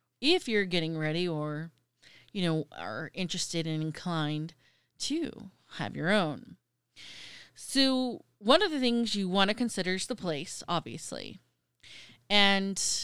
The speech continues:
I would never recommend going on a ghost hunt or, ha-, you know, have a, a, a ves-,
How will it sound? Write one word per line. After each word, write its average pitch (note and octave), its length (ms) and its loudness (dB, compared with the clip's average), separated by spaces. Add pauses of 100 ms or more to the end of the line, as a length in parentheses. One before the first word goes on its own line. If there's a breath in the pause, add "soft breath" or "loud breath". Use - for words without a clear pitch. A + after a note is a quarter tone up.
(600)
I G3 180 8
would A3+ 160 4
never G#3 240 6
recommend F3+ 460 2
going E3+ 280 0
on D#3 100 -2
a D3+ 40 -6
ghost - 680 -6 (840)
hunt E3+ 400 -4
or, D3+ 360 -2 (540 soft breath)
ha-, - 100 -8 (120)
you E3+ 100 -6
know, D3+ 120 0
have D#3+ 220 0
a, C3+ 260 0 (840)
a, D#3 500 -4 (560 loud breath)
a D#3 140 -2
ves-, D#3+ 320 2